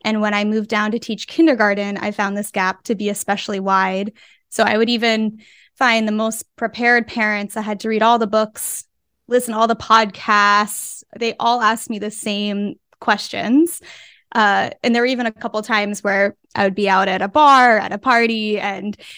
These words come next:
the parents of the three and four-year-olds would find me and say, "Oh, you're a kindergarten teacher. What do you know? Tell us about school."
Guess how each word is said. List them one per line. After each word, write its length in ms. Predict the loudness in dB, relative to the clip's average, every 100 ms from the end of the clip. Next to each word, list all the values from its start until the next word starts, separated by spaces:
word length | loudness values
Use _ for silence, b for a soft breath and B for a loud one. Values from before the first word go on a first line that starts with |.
| B _ _
the 80 | -2
parents 480 | 2 4 6 6 2
of 120 | 2
the 100 | 2
three 280 | 0 -2 0
and 120 | 0
four-year-olds 640 | 0 2 2 2 0 0 -2
would 180 | -6 0
find 400 | 0 0 -2 -4
me 200 | -6 -6
and 140 | -8
say, 220 | -6 -4
"Oh, 320 | 2 4 4 2
you're 300 | 0 0 0
a 60 |
kindergarten 720 | 2 4 6 6 6 6 6
teacher. 680 | 4 -2 -2 -2 -2 -2 0
What 260 | -2 -4 -2
do 100 | 0
you 180 | 2 2
know? 480 | 0 -2 -2 -2
Tell 260 | -4 -4 -4
us 140 | -4
about 280 | -6 -8 -8
school." 720 | -14 -6 0 2 2 2 -2